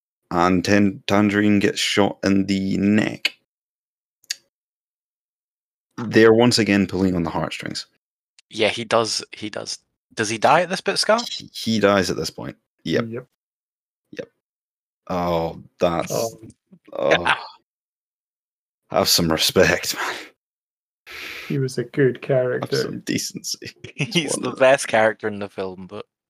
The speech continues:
Speaker 1: He is the best
Speaker 3: No.
Speaker 1: character.
Speaker 2: He is. He is.
Speaker 3: That's,
Speaker 2: He's be-,
Speaker 3: no,
Speaker 2: I
Speaker 3: that's
Speaker 2: prefer
Speaker 3: Lemon.
Speaker 2: him to Lemon.
Speaker 3: Nah, Lemon is so much better.
Speaker 1: Lemon's a very lovable character. But, yeah, no, I'm with Joel on this one. Um,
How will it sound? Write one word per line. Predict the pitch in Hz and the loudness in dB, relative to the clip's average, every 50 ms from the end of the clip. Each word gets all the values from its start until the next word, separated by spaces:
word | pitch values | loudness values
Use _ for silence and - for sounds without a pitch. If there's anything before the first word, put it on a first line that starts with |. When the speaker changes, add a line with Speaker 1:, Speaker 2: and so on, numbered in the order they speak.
| _ _ | _ _
Speaker 1:
He | - - - | -14 -12 -12
is | - - - | -12 -12 -12
the | - - | -14 -16
best | - - - - - - | -16 -16 -18 -18 -12 -8
Speaker 3:
No. | 190 151 139 123 - | -6 -4 -4 -4 -6
Speaker 1:
character. | 139 - 156 - - _ _ - - _ _ _ _ _ _ - - | -8 -12 -14 -16 -18 _ _ -20 -20 _ _ _ _ _ _ -16 -10
Speaker 2:
He | - 120 104 | -6 -4 -4
is. | 92 - - - | -4 -4 -6 -8
He | - - 139 | -6 -4 -4
is. | 131 139 | -4 -4
Speaker 3:
That's, | - - - | -6 -8 -12
Speaker 2:
He's | - 117 104 - | -10 -10 -10 -4
be-, | - - - | -2 -2 0
Speaker 3:
no, | 156 139 123 | 0 0 2
Speaker 2:
I | 117 127 | 4 4
Speaker 3:
that's | 127 120 - | 4 2 2
Speaker 2:
prefer | 127 123 117 113 104 | 0 2 2 2 2
Speaker 3:
Lemon. | 92 107 104 104 | 2 0 -2 -4
Speaker 2:
him | - | -6
to | - 107 | -8 -8
Lemon. | 101 98 95 95 92 95 95 98 - - - - - _ _ _ _ _ _ _ _ _ _ _ _ - | -6 -6 -6 -6 -8 -10 -14 -20 -20 -20 -20 -20 -20 _ _ _ _ _ _ _ _ _ _ _ _ -4
Speaker 3:
Nah, | 147 117 107 - - - - - - _ - | -4 -4 -4 -4 -6 -12 -14 -16 -16 _ -6
Lemon | 139 131 127 120 120 117 117 | -2 -2 -2 -2 -2 -4 -6
is | 113 107 | -6 -6
so | - - - 131 120 113 | -8 -4 -2 0 0 0
much | 117 117 - - | 0 -4 -6 -4
better. | 117 113 117 113 135 139 - _ _ _ _ _ _ _ - | -2 -2 -2 -4 -8 -10 -14 _ _ _ _ _ _ _ 2
Speaker 1:
Lemon's | 104 110 113 120 120 113 104 | 4 6 6 6 6 4 4
a | 95 | 4
very | 95 92 90 | 6 4 4
lovable | 85 85 87 87 104 101 101 - 87 | 4 2 -2 -2 -2 -2 -4 -4 -4
character. | - - - - - - - - - - - - - _ _ _ _ _ _ _ _ _ _ _ _ _ _ _ _ _ _ _ _ _ _ _ _ _ _ _ _ _ _ _ _ _ - | -4 -4 -4 -4 -4 -4 -4 -4 -4 -6 -8 -14 -18 _ _ _ _ _ _ _ _ _ _ _ _ _ _ _ _ _ _ _ _ _ _ _ _ _ _ _ _ _ _ _ _ _ -10
But, | 82 80 - 78 - - _ _ | -6 -6 -6 -6 -8 -12 _ _
yeah, | - - - - | -4 -2 -2 -2
no, | 69 53 | -2 -2
I'm | 57 80 85 82 | 0 0 2 2
with | 87 - - | 0 0 -2
Joel | - - - 69 71 | -4 -6 -6 -8 -10
on | 78 80 | -10 -10
this | - - - | -8 -8 -8
one. | 82 - - - - - - - | -10 -10 -14 -16 -20 -20 -16 -10
Um, | - - 85 82 82 85 82 80 - - | -6 -6 -4 -2 -2 -2 -4 -4 -6 -12